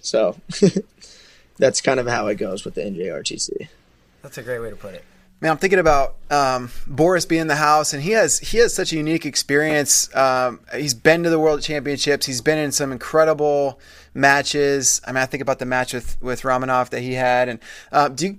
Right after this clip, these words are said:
Speaker 3: do you get a chance to pick his brain about what it's like to compete on that stage? And, um, you know, how does that, does that, yeah, are those conversations you guys
Speaker 1: Yeah,
Speaker 3: have?
Speaker 1: we, yeah, I actually have. Like, uh, you know, how normally, like, I feel like a lot of times in situations like that,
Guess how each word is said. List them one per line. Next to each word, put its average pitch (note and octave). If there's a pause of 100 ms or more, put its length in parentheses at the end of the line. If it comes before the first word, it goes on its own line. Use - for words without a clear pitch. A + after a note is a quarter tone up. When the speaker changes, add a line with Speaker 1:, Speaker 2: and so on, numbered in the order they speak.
(120)
Speaker 3:
do D3+
you A3
get A#3+
a -
chance G#3
to E3+
pick F3+
his E3+
brain D3+
about D3
what C#3+
it's C#3
like C#3
to C3+
compete D3
on B2+
that C3
stage? C3+
And, A#2+ (320)
um, A#2 (500)
you D3
know, A#2+
how C3+
does C3
that, B2+
does B2+
that, C#3+ (280)
yeah, D3+
are B2+
those C#3+
conversations D3+
you D#3
guys D3+
Speaker 1:
Yeah, A3+
Speaker 3:
have? D3
Speaker 1:
we, G3+
yeah, F3+
I F3+
actually G#3
have. G3+
Like, D#3
uh, D#3+ (640)
you A3
know, A3+
how F#3+
normally, B3+
like, F3+
I E3
feel F#3+
like E3+
a D#3
lot D#3
of D#3+
times D#3+
in C#3+
situations D3+
like C#3
that, C3+